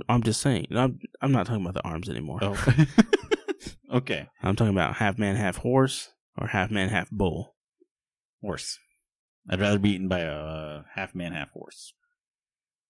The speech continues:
Speaker 2: He might have the kindness to kill me and,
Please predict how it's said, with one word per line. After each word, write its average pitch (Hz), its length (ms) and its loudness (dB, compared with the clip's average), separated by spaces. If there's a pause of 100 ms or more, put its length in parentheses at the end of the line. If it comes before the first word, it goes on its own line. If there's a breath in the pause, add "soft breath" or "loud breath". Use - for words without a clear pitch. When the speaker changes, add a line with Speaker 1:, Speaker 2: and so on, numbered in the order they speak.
(140)
Speaker 2:
He 226 200 4
might 107 360 4 (300)
have 101 300 -2 (160)
the 85 580 -4 (1000)
kindness 92 840 -6 (520)
to 80 380 -6 (440)
kill 139 220 6
me 69 280 -6 (100)
and, 92 180 -10